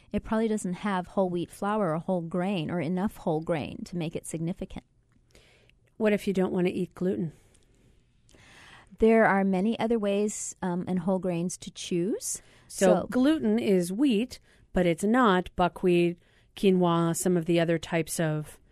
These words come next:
Speaker 2: grains.
Speaker 1: Right. So gluten is actually, um, the protein from some grains. So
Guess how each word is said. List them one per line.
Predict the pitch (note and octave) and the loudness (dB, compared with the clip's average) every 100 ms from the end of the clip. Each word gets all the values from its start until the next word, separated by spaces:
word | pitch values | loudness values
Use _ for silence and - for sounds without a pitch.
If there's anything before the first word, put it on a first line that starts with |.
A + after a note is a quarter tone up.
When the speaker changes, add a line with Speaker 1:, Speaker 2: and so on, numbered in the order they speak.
| _ | _
Speaker 2:
grains. | G3+ E3 - - - - C#4 | 0 0 -2 -14 -16 -6 2
Speaker 1:
Right. | A#3+ - | 2 2
So | - A#3+ | 2 2
gluten | G#3+ D4+ F#4+ F4 C4+ | 2 0 0 2 2
is | A#3+ | 2
actually, | A3 G#3+ A3 F#3+ F3+ | 0 -2 -4 -4 -4
um, | F3 D#3 - F#3 - - _ - | -4 -6 -8 -14 -20 -20 _ -14
the | |
protein | - - D4+ G4 F3+ E3 | -10 -4 -2 0 -2 -4
from | D#3+ D#3+ | -6 -6
some | - F3 F3 | -6 -6 -2
grains. | D#3+ F2+ G#2+ - | -4 -4 -8 -4
So | G3 | -4